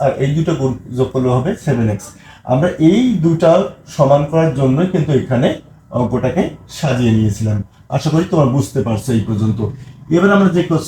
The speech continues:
করব, সেটা হচ্ছে এক্স স্কয়ার প্লাস সেভেন এক্স কে আমরা কোনো কিছু ধরে নেব। তাহলে আমরা ধরি, ধরি এক্স স্কয়ার প্লাস সেভেন এক্স কে আমরা কি ধরে নেব বলো তো?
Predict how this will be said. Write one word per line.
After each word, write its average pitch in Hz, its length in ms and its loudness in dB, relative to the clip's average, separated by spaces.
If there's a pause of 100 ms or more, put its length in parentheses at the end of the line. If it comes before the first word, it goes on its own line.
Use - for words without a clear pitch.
(120)
করব, 117 200 2 (440)
সেটা - 200 -8
হচ্ছে - 180 -4 (100)
এক্স - 180 -6 (160)
স্কয়ার 208 300 -2
প্লাস 190 180 2 (120)
সেভেন 151 300 -2
এক্স - 220 -12
কে 233 100 -4 (420)
আমরা 131 300 0
কোনো 175 180 0
কিছু - 140 -6 (140)
ধরে 131 240 4
নেব। 98 120 0 (440)
তাহলে 151 220 -2
আমরা 160 140 4 (140)
ধরি, 120 300 4 (2250)
ধরি 117 320 0 (340)
এক্স - 180 -6 (160)
স্কয়ার 196 380 0
প্লাস 127 360 4 (480)
সেভেন 139 360 2 (100)
এক্স - 160 -12 (120)
কে 147 100 -2 (160)
আমরা 123 220 2 (520)
কি 170 180 -4
ধরে 156 200 6
নেব 151 100 2 (120)
বলো 147 220 2
তো? 214 60 2